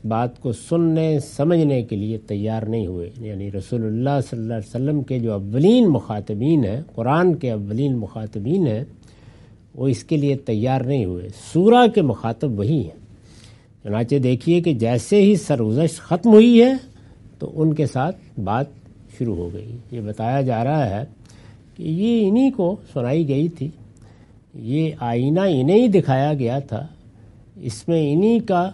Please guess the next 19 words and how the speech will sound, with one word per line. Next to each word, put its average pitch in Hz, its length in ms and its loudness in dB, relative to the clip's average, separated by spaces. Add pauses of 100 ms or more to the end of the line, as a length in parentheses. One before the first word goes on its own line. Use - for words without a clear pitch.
(100)
مستقبل 135 760 0
ہے 156 160 4
جس 139 220 -4
کو 135 180 -6
یہ 117 160 -4
خود 160 340 -4
دیکھ 131 200 0
سکتے 160 480 -4
ہیں، 104 140 -4 (1080)
لیکن 196 500 -2
یہ 175 260 2
اس 139 80 -2
سے 151 260 -2
عبرت 135 360 -2
حاصل 101 240 -8
کرنے 107 340 -6
والے 101 280 -4
نہیں 95 300 -8
ہیں۔ - 140 -16